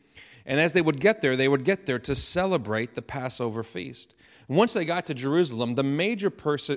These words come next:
purchase that they needed to make was an animal to sacrifice, a sacrificial sheep or a goat.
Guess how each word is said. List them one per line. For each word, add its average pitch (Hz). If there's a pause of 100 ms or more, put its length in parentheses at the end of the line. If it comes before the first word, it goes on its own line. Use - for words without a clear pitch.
(140)
purchase 147
that 113
they 123
needed 135
to 139
make 143
was 123
an 131
animal 139
to 117
sacrifice, 107
a 110 (360)
sacrificial 139
sheep 135
or 117
a 110
goat. 113